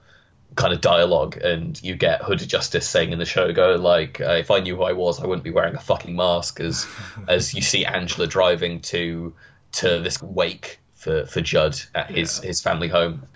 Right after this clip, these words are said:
Speaker 1: where, like, she pretends to faint and is taken upstairs by his wife, and there's this kind of, like, southern hospitality thing.
Speaker 2: <laughs>
Speaker 1: You get to meet Senator Keene Junior, who's played by James Wolk, most famous of playing Bob Benson in Mad Men, Not Great Bob, et cetera, et cetera.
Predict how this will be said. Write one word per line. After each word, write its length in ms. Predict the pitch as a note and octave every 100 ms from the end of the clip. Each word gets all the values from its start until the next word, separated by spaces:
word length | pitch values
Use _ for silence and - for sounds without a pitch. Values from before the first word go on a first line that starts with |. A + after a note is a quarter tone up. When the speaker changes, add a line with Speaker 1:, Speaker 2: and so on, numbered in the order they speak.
| _
Speaker 1:
where, 320 | A2 F#2+ F#2+ G#2
like, 200 | G#2 -
she 140 | C3
pretends 320 | - A2 G#2+
to 80 | -
faint 480 | - C#3+ B2 A#2+ -
and 100 | F#2+
is 100 | E2+
taken 260 | - E2 F2+
upstairs 440 | - G2 F#2 F#2
by 160 | E2+ D#2+
his 240 | F2 -
wife, 360 | A2 G#2+ G2+ -
and 100 | F#2
there's 140 | F2
this 120 | F#2+
kind 220 | - F#2+ F2
of, 120 | E2
like, 200 | E2 - - -
southern 420 | - C3 A2+ G#2
hospitality 680 | - F#2+ - - G#2+ G#2 -
thing. 380 | - G2+ F#2+ F#2+
Speaker 2:
<laughs> 60 | - C#3 C3 C3 - -
Speaker 1:
You 120 | A#2+
get 160 | B2+ C3
to 80 | A2
meet 300 | G#2+ G#2 -
Senator 380 | - G2+ -
Keene 320 | - G#2 G2 F2
Junior, 500 | A2 G#2+ G#2 G2+ G2+ - - _
who's 240 | G2 F2 -
played 160 | -
by 80 | D#2+
James 220 | E2+ F2 E2+
Wolk, 320 | G#2 - -
most 220 | F#2 E2+
famous 300 | F#2 F2 E2
of 120 | E2+
playing 300 | - F2 E2+
Bob 160 | D#2+ -
Benson 340 | G#2 - G#2
in 100 | F2+
Mad 220 | G2+ B2 B2+
Men, 300 | B2+ B2+ - -
Not 180 | G#2+ F#2
Great 200 | G2 F2+
Bob, 260 | G#2 G2 F2 -
et 80 | -
cetera, 240 | - -
et 80 | -
cetera. 420 | A#2 G#2+ G#2 G2